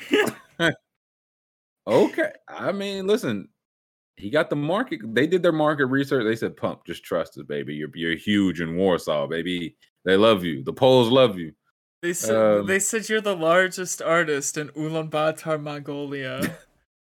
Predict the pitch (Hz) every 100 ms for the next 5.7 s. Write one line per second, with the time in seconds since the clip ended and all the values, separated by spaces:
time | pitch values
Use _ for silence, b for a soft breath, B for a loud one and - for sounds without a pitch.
0 | - 294 - 120 143 139 135 135 107 -
1 | _ _ - 131 127 143 139 127 123 117
2 | 113 123 110 98 95 92 92 b b 95
3 | 104 113 113 107 98 - 101 95 107 92
4 | 87 78 95 90 - 78 71 71 - -
5 | 294 - - 254 62 71 98